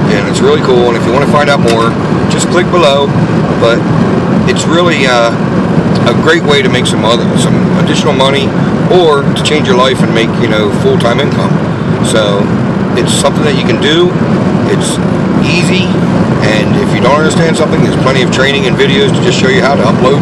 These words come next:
things and videos to YouTube, to your blog, anywhere. So join me at, uh, jim toller dot com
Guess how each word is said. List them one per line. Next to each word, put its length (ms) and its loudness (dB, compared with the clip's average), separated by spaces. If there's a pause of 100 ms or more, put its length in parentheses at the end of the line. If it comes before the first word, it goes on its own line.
(140)
things 400 0
and 80 0 (240)
videos 480 2
to 80 -2
YouTube, 560 0
to 80 2
your 160 -2
blog, 320 2 (160)
anywhere. 400 0 (400)
So 400 0 (720)
join 240 2 (720)
me 160 0
at, 160 0
uh, 240 0
jim 240 0
toller 240 2
dot 240 0
com 240 0